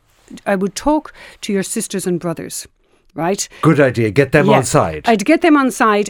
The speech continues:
Speaker 1: and I would, since he seems to be saying that he is in Dublin and they are down the country,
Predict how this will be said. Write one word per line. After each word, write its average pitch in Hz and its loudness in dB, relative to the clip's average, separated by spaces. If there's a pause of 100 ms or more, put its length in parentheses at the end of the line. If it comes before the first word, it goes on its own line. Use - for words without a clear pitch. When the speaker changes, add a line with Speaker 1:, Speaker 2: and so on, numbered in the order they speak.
Speaker 1:
and 220 2
I 285 2
would, 262 0
since 226 -2
he 233 -2
seems 269 0
to 214 -8
be 233 -6
saying 202 -2
that 190 -2
he 240 0
is 262 0
in 214 -2
Dublin 196 2
and 190 0
they 190 2
are 190 2
down 180 0
the 190 -6
country, 175 -2